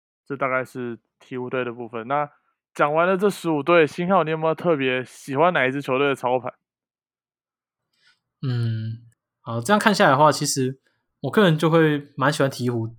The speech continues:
Speaker 2: 今年休赛季的表现，所以我自己会选鹈鹕啦，就是在交易，然后加在大 V，然后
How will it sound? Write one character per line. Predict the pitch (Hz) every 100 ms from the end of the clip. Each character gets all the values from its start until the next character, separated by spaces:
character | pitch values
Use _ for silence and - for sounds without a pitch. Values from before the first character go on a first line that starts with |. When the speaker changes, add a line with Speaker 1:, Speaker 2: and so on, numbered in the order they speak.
| _ -
Speaker 2:
今 | 131
年 | 120 113
休 | 123
赛 | 123
季 | 113
的 | 110
表 | 113 -
现， | - - _ _
所 | - - 120
以 | 117 117 _ _ _ _ _
我 | 127
自 | 120
己 | 196
会 | 175
选 | 147 117
鹈 | 117
鹕 | 120 113
啦， | 127 -
就 | 127
是 | 131
在 | - 135 127 - _ _ _ _
交 | - 139 143
易， | 165 147 117
然 | 110 110
后 | 127 123 123 _ _ -
加 | 151
在 | 151
大 | 151 135
V， | 120 127
然 | 120
后 | 117 127